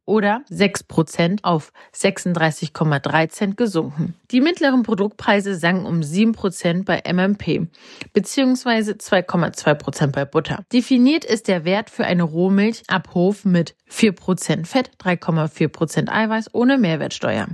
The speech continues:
Weniger Milch in Australien. In Australien wurde auch im März zweitausenddreiundzwanzig weniger Milch erzeugt als im Vorjahresmonat. Der Rückstand belief sich auf einer Milcherzeugung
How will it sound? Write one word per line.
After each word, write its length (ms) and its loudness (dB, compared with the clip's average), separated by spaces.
Weniger 460 2
Milch 320 -2
in 100 2
Australien. 800 -2
In 160 0
Australien 680 -2
wurde 260 2
auch 160 -6
im 100 0
März 240 2
zweitausenddreiundzwanzig 1300 -2
weniger 360 2
Milch 220 -2
erzeugt 480 -2
als 160 -2
im 140 -4
Vorjahresmonat. 840 0
Der 180 2
Rückstand 560 0
belief 360 2
sich 280 -4
auf 220 -2
einer 260 2
Milcherzeugung 880 0